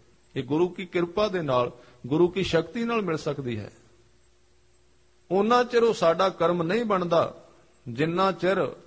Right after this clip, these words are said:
ਅਸੀਂ ਉਹਦੇ ਨਾਲ ਸਹਿਮਤ ਨਹੀਂ ਹੁੰਦੇ। ਇਸ ਲਈ ਸਤਿਗੁਰੂ ਕਹਿੰਦੇ ਨੇ,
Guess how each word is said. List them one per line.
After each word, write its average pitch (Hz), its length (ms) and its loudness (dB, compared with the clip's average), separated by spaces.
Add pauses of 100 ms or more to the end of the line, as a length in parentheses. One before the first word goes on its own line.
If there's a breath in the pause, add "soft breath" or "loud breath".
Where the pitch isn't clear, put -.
(160)
ਅਸੀਂ 180 200 -2
ਉਹਦੇ 185 220 0
ਨਾਲ 165 200 -2
ਸਹਿਮਤ 175 460 -4
ਨਹੀਂ 139 180 -4
ਹੁੰਦੇ। 110 240 -8 (2000)
ਇਸ 185 160 0
ਲਈ 233 180 2
ਸਤਿਗੁਰੂ 190 520 0
ਕਹਿੰਦੇ 208 360 0
ਨੇ, 170 320 -4